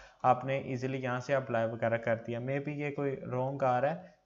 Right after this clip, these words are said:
तो मैं दोबारा करता हूँ इसके अंदर। तो आपने, अ, यहाँ पे सिलेक्ट करके ईजीली यहाँ पे आप अप्लाई वगैरह कर सकते हैं।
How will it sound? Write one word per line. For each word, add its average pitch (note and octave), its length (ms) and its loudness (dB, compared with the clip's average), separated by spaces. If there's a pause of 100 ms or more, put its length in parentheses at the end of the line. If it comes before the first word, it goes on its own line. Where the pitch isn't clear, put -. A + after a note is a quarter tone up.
तो C3+ 60 -6
मैं C3+ 160 2
दोबारा C3 340 6
करता C#3 320 -2
हूँ C#3+ 140 -2
इसके C#3 220 -2
अंदर। C3+ 260 2
तो C#3 440 2
आपने, C#3+ 640 4
अ, - 180 -4
यहाँ C3 260 0
पे C#3+ 140 -4
सिलेक्ट C#3 320 2
करके C#3 420 0
ईजीली C3+ 260 -4
यहाँ C3 180 -2
पे B2 120 0
आप A#2+ 260 0
अप्लाई B2 320 4
वगैरह B2 320 0
कर B2 200 -4
सकते A#2 360 -8
हैं। A2 180 -6